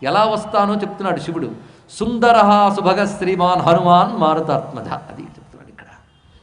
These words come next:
సుందరుడైన హనుమంతుడిగా వస్తాను అన్నాడు. అంటే తన పేరు సుందరుడైన అక్కడ శివుడు చెప్తున్నాడు. ఇది రహస్యం. పురాణవేత్త ఇలా చెప్తున్నాడు. హనుమంతుడు ఎంత అందంగా ఉంటాడో మంత్రశాస్త్రం చెప్తోంది.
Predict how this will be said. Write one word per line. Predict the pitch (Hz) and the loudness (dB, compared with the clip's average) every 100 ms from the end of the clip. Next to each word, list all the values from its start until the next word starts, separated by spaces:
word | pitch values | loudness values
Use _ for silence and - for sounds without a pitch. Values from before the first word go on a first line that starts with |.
| _ 185 | _ -10
సుందరుడైన | 226 233 247 240 226 226 | -8 0 0 2 2 2
హనుమంతుడిగా | 202 208 214 208 202 202 | 2 0 -2 -4 -2 0
వస్తాను | - - 185 160 175 | -2 -2 -2 -2 -2
అన్నాడు. | 151 131 | -4 -4
అంటే | 127 | -6
తన | - 165 | -4 -6
పేరు | 170 202 | -4 -6
సుందరుడైన | 170 170 208 202 202 | -8 -6 -4 -4 -4
అక్కడ | 175 | -6
శివుడు | 160 175 | -6 -6
చెప్తున్నాడు. | 170 165 165 135 | -6 -6 -8 -8
ఇది | 135 175 | -8 -8
రహస్యం. | 117 147 - 127 - - _ | -8 -10 -12 -14 -18 -20 _
పురాణవేత్త | 151 175 175 170 170 | -2 0 0 -4 -4
ఇలా | 156 | -4
చెప్తున్నాడు. | 139 - 165 127 135 151 - - - _ _ | -6 -10 -10 -8 -8 -10 -14 -20 -20 _ _
హనుమంతుడు | 127 196 233 226 | -4 -2 -2 -2
ఎంత | 147 196 208 | -2 -2 -2
అందంగా | 196 208 214 214 | -2 -2 -2 0
ఉంటాడో | 196 208 202 | 0 -2 -2
మంత్రశాస్త్రం | 175 175 185 196 190 190 | -4 -4 -4 -4 -4 -6
చెప్తోంది. | - 175 127 | -4 -4 -4